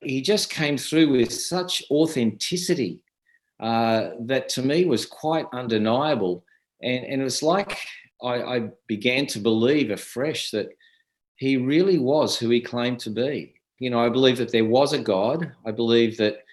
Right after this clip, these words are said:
a-, and I said to myself, "If there, if there is a God, and if we can know him, he must have revealed himself in some way." And I, I became convinced that actually Jesus was the way that God has revealed himself to us. So that was the journey back into faith.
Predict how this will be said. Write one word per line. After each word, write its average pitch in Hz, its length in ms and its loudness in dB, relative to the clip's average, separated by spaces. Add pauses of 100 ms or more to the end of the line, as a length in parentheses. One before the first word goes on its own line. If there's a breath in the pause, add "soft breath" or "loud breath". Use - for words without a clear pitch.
(340 soft breath)
a-, 117 40 -6
and 131 280 -2
I 127 60 2
said 196 240 2
to 175 60 -2
myself, 131 400 2
"If 131 80 -2
there, 135 160 4 (120)
if 131 140 -6
there 131 200 0
is 180 120 4
a 185 80 4
God, 117 500 2 (400 soft breath)
and 127 140 2
if 165 140 2
we 170 80 8
can 117 280 2
know 147 220 4
him, 120 280 0
he 110 100 2
must 156 240 -2
have 127 100 -4
revealed 120 460 0
himself 117 440 -2
in 101 120 -4
some 113 260 -4
way." 113 460 -2 (400)
And 131 100 -4
I, 131 160 -4 (100)
I 131 60 -8
became 139 460 -4
convinced 135 480 -2
that 110 160 -2 (120)
actually 113 360 -4
Jesus 117 800 0
was 107 160 -8
the 107 80 -4
way 113 300 0
that 104 280 -6 (400)
God 110 240 0
has 107 240 -4
revealed 110 380 -2
himself 104 380 -6
to 151 220 -6
us. 85 240 -10 (280 loud breath)
So 160 160 2
that 220 160 6
was 165 160 4
the 135 160 0
journey 151 340 2
back 135 380 2
into 127 260 0
faith. 113 480 -2